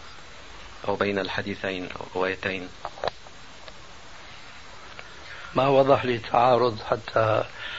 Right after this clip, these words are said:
Speaker 2: نتكلف الجمع، فاشرح لي تعارض.
Speaker 1: النبي صلى الله عليه وسلم يقول: "ما أقاموا الصلاة".
Speaker 2: لا تعيد الكلام السابق،
Speaker 1: مم.
Speaker 2: اشرح وقول.
Speaker 1: آه،
Speaker 2: لأنه كلام
Speaker 1: الصلاة،
Speaker 2: السابق مفهوم.
Speaker 1: نحن نعلم أن الصلاة،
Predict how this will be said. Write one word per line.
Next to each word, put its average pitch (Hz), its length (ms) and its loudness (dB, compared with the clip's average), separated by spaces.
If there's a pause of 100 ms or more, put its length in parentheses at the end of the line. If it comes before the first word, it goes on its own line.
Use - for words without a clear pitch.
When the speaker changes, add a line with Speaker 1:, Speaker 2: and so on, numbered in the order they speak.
(540)
Speaker 2:
نتكلف 131 760 4
الجمع، 120 360 0 (320)
فاشرح 135 420 4
لي 123 220 4
تعارض. 127 580 6 (440)
Speaker 1:
النبي 123 460 -2
صلى 123 220 2
الله 127 300 8
عليه 123 180 4
وسلم 120 320 0
يقول: 131 360 2
"ما 123 160 4
أقاموا 127 300 4
الصلاة". 120 300 6
Speaker 2:
لا 156 60 10
تعيد 165 300 4
الكلام 131 500 4
السابق، 113 400 0
Speaker 1:
مم. 120 180 2 (120)
Speaker 2:
اشرح 120 400 4
وقول. 107 460 0 (220)
Speaker 1:
آه، 101 300 0 (340)
Speaker 2:
لأنه 131 200 0
كلام 156 300 10
Speaker 1:
الصلاة، 147 300 12
Speaker 2:
السابق 143 260 6
مفهوم. 160 380 8
Speaker 1:
نحن 135 220 2
نعلم 127 360 8
أن 120 160 4
الصلاة، 120 580 4